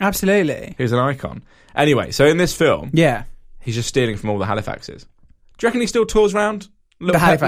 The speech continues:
Speaker 1: Halifaxes?
Speaker 2: pep talks? Yeah.
Speaker 1: Yeah, but what, tells, he goes in and tells them that he gives them extra.
Speaker 2: He gives them extra, yeah.
Speaker 1: So he was, the, the kind of point of those adverts was it was supposed to be real, and so the, so though he was genuinely an employee of that bank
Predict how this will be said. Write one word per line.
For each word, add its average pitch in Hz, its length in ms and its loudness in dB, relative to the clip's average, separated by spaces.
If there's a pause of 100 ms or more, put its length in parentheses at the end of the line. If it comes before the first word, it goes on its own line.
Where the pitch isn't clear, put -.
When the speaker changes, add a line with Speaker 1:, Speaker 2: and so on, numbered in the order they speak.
(120)
Speaker 1:
Halifaxes? 147 240 0
Speaker 2:
pep - 20 -8
talks? - 440 -4
Yeah. 151 280 -2 (560)
Speaker 1:
Yeah, 120 300 -2
but - 220 -14
what, 165 240 -2
tells, 170 400 2 (140)
he 170 160 2
goes 170 300 2
in 165 160 2
and 135 180 -6 (180)
tells 147 300 0
them 139 160 -2
that 139 140 -6 (280)
he 131 160 -4
gives 131 280 -4
them 135 80 -2
extra. 143 160 -2
Speaker 2:
He 110 40 -4
gives 110 120 -2
them 113 80 0
extra, 101 280 -4
yeah. 98 200 0 (420)
Speaker 1:
So 262 120 0
he 302 180 6
was, 311 240 2 (180)
the, 226 260 -2
the 262 680 2
kind 262 180 2
of 247 80 0
point 262 220 2
of 190 60 -4
those 202 200 4
adverts 170 380 2
was 151 140 0
it 156 40 -2
was 147 100 -4
supposed 160 240 0
to - 60 -8
be 156 60 -2
real, 147 500 0
and 135 280 -6
so 147 240 -4
the, 143 240 -10 (260)
so 151 140 -8
though 160 160 2
he 190 140 2
was 165 180 0
genuinely 165 520 2
an 147 60 0
employee 143 460 -2
of 131 100 -4
that 131 180 -4
bank 120 460 -6